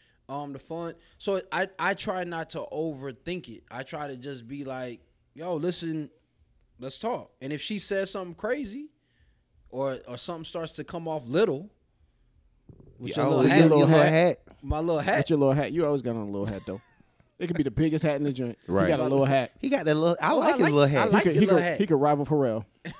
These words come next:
Speaker 3: Look at his little hat.
Speaker 2: To this day, I still don't know why women do that.
Speaker 1: Somebody
Speaker 3: I think it's, I think it's playful banter.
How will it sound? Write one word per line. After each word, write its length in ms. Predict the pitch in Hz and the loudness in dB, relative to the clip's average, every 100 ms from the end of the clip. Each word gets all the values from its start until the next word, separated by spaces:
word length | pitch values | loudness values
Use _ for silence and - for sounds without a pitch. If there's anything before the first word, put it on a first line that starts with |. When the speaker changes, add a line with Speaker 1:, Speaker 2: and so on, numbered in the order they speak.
| - | -2
Speaker 3:
Look 100 | 240 | 4
at 60 | 214 | 6
his 100 | 180 | 8
little 220 | 175 170 | 8 8
hat. 340 | 165 131 - - | 6 2 -6 2
Speaker 2:
To 140 | 160 | 4
this 160 | 156 135 | 4 6
day, 160 | 123 | 8
I 120 | 120 | 8
still 220 | 113 - 120 | 4 2 2
don't 140 | 107 | 2
know 100 | 101 | 4
why 120 | 95 | 4
women 320 | 92 92 90 | 4 2 -2
do 100 | 90 | -4
that. 200 | 85 82 - _ _ _ _ - | -6 -8 -10 _ _ _ _ -8
Speaker 1:
Somebody 380 | - - - | -2 0 2
Speaker 3:
I 20 | 175 | 4
think 80 | 240 | 4
it's, 40 | - | 2
I 60 | |
think 200 | 254 392 | 0 0
it's 120 | 349 - | -2 -4
playful 340 | - 180 151 | -4 -2 -2
banter. 400 | 120 107 101 185 | -4 -8 -6 -8